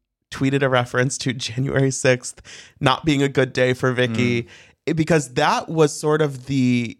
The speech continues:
Speaker 1: the singular thing that Vicky was the most offended by that Teddy had said about her
Speaker 2: Mm-hmm.
Speaker 1: was, "Where was she on January sixth?" She brought this up at BravoCon. They did not squash their beef.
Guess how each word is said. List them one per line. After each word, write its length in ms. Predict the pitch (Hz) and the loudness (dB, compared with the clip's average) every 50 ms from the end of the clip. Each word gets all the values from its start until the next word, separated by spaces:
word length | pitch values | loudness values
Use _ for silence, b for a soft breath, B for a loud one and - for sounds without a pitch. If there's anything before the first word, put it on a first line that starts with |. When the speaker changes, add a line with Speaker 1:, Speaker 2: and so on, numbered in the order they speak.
| _ - | _ -8
Speaker 1:
the 140 | 135 139 127 | -6 -4 -4
singular 600 | - - - 170 165 180 175 165 170 151 147 139 131 | -4 -2 -2 0 0 0 0 2 2 2 2 2 0
thing 480 | - - 139 135 135 127 127 120 120 127 | 0 0 0 2 2 2 2 0 0 2
that 200 | 127 117 - - | 2 2 2 0
Vicky 480 | 123 117 123 127 - - 147 131 127 | -2 -2 -2 -2 -2 0 0 2 2
was 280 | 123 120 123 117 113 - | 2 2 2 0 0 0
the 100 | - 113 | -2 -2
most 400 | 110 110 110 120 127 127 - - - | 0 0 2 2 2 0 0 -4 -4
offended 460 | 110 - - 117 117 117 120 117 117 - | -4 -2 0 0 2 2 0 -2 0 2
by 240 | 110 107 107 107 | 2 2 2 2
that 220 | 107 117 110 - - | 0 -2 -4 -4 -2
Teddy 300 | - 117 113 110 110 110 | 0 2 2 2 2 2
had 160 | 113 110 - | 0 -2 -2
said 200 | - - 110 107 | 0 0 2 2
about 300 | 113 113 113 104 - - | 2 0 0 -2 -2 -4
her 280 | 117 120 107 98 - - - | -4 -6 -8 -8 -8 -10 -8
Speaker 2:
Mm-hmm. 280 | 113 107 104 104 101 98 95 | -8 -6 -6 -6 -6 0 4
Speaker 1:
was, 240 | - 123 120 - - - | 4 4 4 4 -2 -2
"Where 160 | 135 127 123 | 0 2 2
was 100 | 120 117 | 2 0
she 140 | - - 123 | -2 0 0
on 140 | 117 113 113 | 0 0 2
January 340 | - 113 110 107 110 110 110 | 0 0 0 0 0 0 0
sixth?" 280 | - - 107 - - - | -2 -4 -8 -8 -8 -8
She 100 | - 107 | -6 0
brought 220 | 95 117 113 - | 2 2 2 2
this 180 | - 117 - 123 | 0 -2 0 0
up 120 | 113 - | 0 0
at 100 | 110 - | 0 0
BravoCon. 600 | - 110 107 104 110 110 - - 107 107 107 107 | 2 2 2 2 0 -2 0 0 0 2 2 0
They 120 | 107 110 | 0 -2
did 240 | 110 - 104 95 - | -2 -4 -8 -8 -6
not 240 | - 104 117 - - | -4 -2 -2 -4 -4
squash 320 | - - 120 117 - - | -2 0 0 0 0 0
their 140 | - 113 110 | 0 0 0
beef. 280 | 113 113 110 107 110 | 2 0 -2 -2 -2